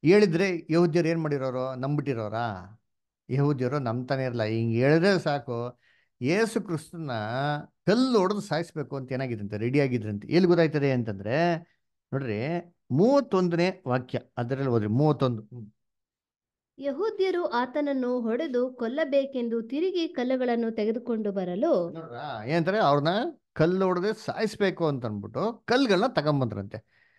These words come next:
Speaker 1: ಇವಾಗ ಕಲ್ಗಳು ಎಲ್ಲಿ ತಗೊಂಬಂದ್ರು? ಯೇಸು ಕ್ರಿಸ್ತಿಗೆ ಮಾತಾಡ್ಬೇಕಾರೆ, "ಏಯ್, ಹಿಂಗ್ ಹೇಳ್ಬಿಟ್ಯಾ, ಇರಪ್ಪ, ಇರಪ್ಪ, ಹೋಗ್ಬಿಟ್ಟು" ಅಂತಂದ್ಬಿಟ್ಟು ಆಲಯದ ಹೊರಗಡೆ ಕಲ್ ತಂದವ್ರ ಅಂದ್ರೆ ಇಲ್ಲ ರೀ.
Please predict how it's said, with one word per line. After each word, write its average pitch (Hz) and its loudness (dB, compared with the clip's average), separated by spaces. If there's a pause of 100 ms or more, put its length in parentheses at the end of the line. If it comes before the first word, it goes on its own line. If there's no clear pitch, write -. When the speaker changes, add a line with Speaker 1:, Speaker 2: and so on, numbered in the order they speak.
(300)
Speaker 1:
ಇವಾಗ 254 2
ಕಲ್ಗಳು 233 4
ಎಲ್ಲಿ 220 4
ತಗೊಂಬಂದ್ರು? 190 4
ಯೇಸು 165 2
ಕ್ರಿಸ್ತಿಗೆ 160 2
ಮಾತಾಡ್ಬೇಕಾರೆ, 151 0
"ಏಯ್, 170 2
ಹಿಂಗ್ 135 -4
ಹೇಳ್ಬಿಟ್ಯಾ, 170 -2
ಇರಪ್ಪ, 170 0
ಇರಪ್ಪ, 160 0
ಹೋಗ್ಬಿಟ್ಟು" 165 -2
ಅಂತಂದ್ಬಿಟ್ಟು 143 -4
ಆಲಯದ 151 -2
ಹೊರಗಡೆ 143 0
ಕಲ್ 135 -6
ತಂದವ್ರ 120 -4
ಅಂದ್ರೆ 113 -4
ಇಲ್ಲ 113 0
ರೀ. 139 -4